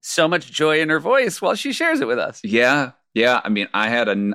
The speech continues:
Speaker 2: I had a nightmare trip to Thailand that I took alone years and years ago. And it was just like, it was a comedy of errors. Like, there was,
Speaker 1: Yeah.
Speaker 2: there was so little good that came of it, but it, <laughs> it sticks with me. I feel like I learned
Speaker 1: It
Speaker 2: a lot of
Speaker 1: sticks with
Speaker 2: lessons
Speaker 1: you.
Speaker 2: out there. So <laughs> I'm,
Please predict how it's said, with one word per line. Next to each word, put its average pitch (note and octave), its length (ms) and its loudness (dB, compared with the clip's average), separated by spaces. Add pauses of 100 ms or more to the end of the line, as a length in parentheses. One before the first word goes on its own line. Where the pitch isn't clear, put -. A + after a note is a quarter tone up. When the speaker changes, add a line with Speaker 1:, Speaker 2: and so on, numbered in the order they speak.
Speaker 2:
I G#2+ 80 0
had G#2+ 80 2
a G2 60 0
nightmare G2 540 -4
trip - 380 -4
to - 100 -16
Thailand F#2+ 580 -4
that F#2+ 120 -6
I F2 80 2
took - 420 -6 (120)
alone F2+ 640 -2 (320)
years F#2 240 -4
and F#2 80 -2
years F2 200 -2
ago. E2 440 -2
And F#2 100 -6
it F2+ 60 -6
was - 120 -12
just - 220 -6
like, F2+ 180 -2
it G#2 60 -2
was G2 120 -2
a G2 60 -4
comedy F#2 840 -2
of G2+ 120 0
errors. G2 460 0
Like, D#2+ 180 -6
there F2+ 160 0
was, E2+ 360 -4
Speaker 1:
Yeah. E2+ 220 -10 (160)
Speaker 2:
there F#2+ 80 0
was F#2 120 -2
so G2 340 2
little F#2 680 0
good A#2+ 220 2
that A#2 140 -2
came E2 260 -4
of E2 100 -10
it, F2 200 -4
but F2+ 340 -2
it, F#2+ 180 -6 (280)
<laughs> - 300 -10
it G#3 120 -6
sticks - 340 0
with G3 220 2
me. B2 180 0
I A2+ 80 0
feel A#2+ 180 0
like A2+ 140 0
I A#2 80 4
learned A#2+ 260 2
Speaker 1:
It B2+ 40 4
Speaker 2:
a - 20 2
lot A#2+ 160 2
of A2+ 80 0
Speaker 1:
sticks C3 160 2
with - 80 -4
Speaker 2:
lessons G2+ 180 -2
Speaker 1:
you. F#2+ 60 0
Speaker 2:
out D2+ 160 -4
there. F2+ 240 -6
So - 360 -4
<laughs> - 40 -20
I'm, - 120 -16